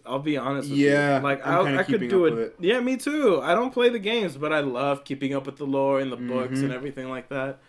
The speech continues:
Speaker 1: 'Cause the books is, like, a different timeline, you know? It's an d-, alternate universe.
Speaker 2: But they do kind of incorporate into
Speaker 1: Mm-hmm.
Speaker 2: that.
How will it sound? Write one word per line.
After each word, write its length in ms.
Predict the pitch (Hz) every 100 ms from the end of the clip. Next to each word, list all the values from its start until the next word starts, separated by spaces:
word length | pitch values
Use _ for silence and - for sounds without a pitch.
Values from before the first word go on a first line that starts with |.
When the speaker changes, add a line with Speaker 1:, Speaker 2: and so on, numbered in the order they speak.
| _ - - -
Speaker 1:
'Cause 200 | 160 147
the 100 | 156
books 360 | 143 156 165
is, 240 | 160 156 - -
like, 220 | 139 139
a 60 |
different 680 | 147 135 135 156 139 135 139
timeline, 840 | - 123 160 180 113 101 98 101
you 80 | 123
know? 180 | 127 143
It's 120 | 151
an 80 | 151
d-, 100 | 156
alternate 540 | 147 143 143 147 127 -
universe. 600 | 147 151 120 113 113 - _ - - - - 139
Speaker 2:
But 160 | - 151
they 140 | 160
do 240 | 139 131 151
kind 240 | 156 156
of 120 | 147 127
incorporate 800 | 113 - - 175 - 127 104 98
into 240 | 95 -
Speaker 1:
Mm-hmm. 480 | 160 151 151 180
Speaker 2:
that. 60 | 208